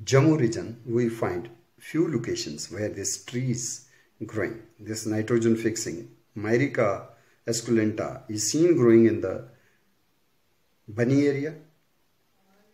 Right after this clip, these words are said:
Samna Banj area, and Bilawar forests. Myrica, uh, there is one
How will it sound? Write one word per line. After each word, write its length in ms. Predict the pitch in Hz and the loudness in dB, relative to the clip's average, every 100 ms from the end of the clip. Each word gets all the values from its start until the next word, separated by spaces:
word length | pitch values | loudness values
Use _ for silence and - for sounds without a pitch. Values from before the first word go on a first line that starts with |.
| _ _ _ _ - | _ _ _ _ -14
Samna 420 | - 120 120 117 | -4 0 2 4
Banj 240 | 113 117 123 | 4 2 0
area, 340 | 123 127 120 - _ _ _ _ _ _ _ _ - | -4 -4 -10 -14 _ _ _ _ _ _ _ _ -2
and 180 | 117 110 | 0 2
Bilawar 400 | 107 110 101 - - _ _ _ _ _ _ _ _ _ _ _ _ | 2 2 -2 -6 -12 _ _ _ _ _ _ _ _ _ _ _ _
forests. 760 | - 131 104 78 - - - _ _ _ _ _ _ _ _ _ _ _ _ _ _ _ _ _ _ _ _ _ _ _ _ _ _ _ _ _ _ _ _ _ _ _ _ - _ _ _ _ 117 - 139 | 0 2 2 0 -4 -6 -10 _ _ _ _ _ _ _ _ _ _ _ _ _ _ _ _ _ _ _ _ _ _ _ _ _ _ _ _ _ _ _ _ _ _ _ _ -20 _ _ _ _ -20 -14 -2
Myrica, 880 | 123 143 185 214 - 180 180 - - - _ _ _ _ _ _ _ _ _ _ _ _ _ _ _ _ _ _ | 2 4 4 2 0 0 0 -4 -10 -20 _ _ _ _ _ _ _ _ _ _ _ _ _ _ _ _ _ _
uh, 600 | 156 127 123 123 120 117 131 | -2 2 4 4 2 0 2
there 220 | 135 196 | 6 6
is 220 | - 165 | 6 2
one 460 | 147 160 156 - | 6 6 4 0